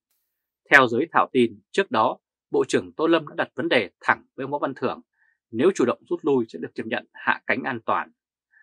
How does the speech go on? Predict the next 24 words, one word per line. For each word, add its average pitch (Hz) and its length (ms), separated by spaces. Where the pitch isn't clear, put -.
Đồng 127 220
thời, 120 240
Bộ - 100
Công 151 140
an 135 200
cũng - 140
bắn 135 160
tín 170 140
hiệu 143 260
yêu 160 260
cầu 117 120
ông 127 260
Vương 156 100
Đình 101 120
Huệ 104 220
phải 87 160
chủ 95 100
động 95 200
rút 170 160
lui 123 300
sẽ 202 140
được 175 140
chấp 175 140
nhận 151 180